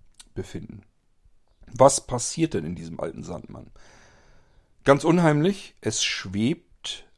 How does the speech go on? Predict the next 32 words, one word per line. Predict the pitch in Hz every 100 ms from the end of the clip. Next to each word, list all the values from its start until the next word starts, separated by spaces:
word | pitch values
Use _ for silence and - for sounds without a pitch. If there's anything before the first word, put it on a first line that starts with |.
| _ -
an | 117 120 120 107
diesem, | 107 107 101 101 101 104
an | 104
dieser | 104 101
Fensterkuppel | - 110 143 - 143 - - 127
vorne | 120 - 131 139
in | 127
der | 117
Front | - 101 120 120 - -
eine | 107 101
Hand | 113 110 - -
vorbei. | - - - 76 76 - _ _
Sie | - 98
leuchtet | 98 - 98
hell | 113 113
auf | - 135 208 - - - - - _ - -
im | - 127 113
Lichtstrahle | 135 - - - - 143 147 170 196 - -
des | 120 - - -
alten | - - 123
Sandmanns | 127 143 151 160 165 -
und | - 120
Franka | - - 107 110 110
sieht | 104 90 80
das | - - -
und | 110 110
erschreckt | - - 107 -
sich | 95
natürlich | 95 - 104 98 - 107
halb | 98 -
zu | 110
Tode. | - 120 90 80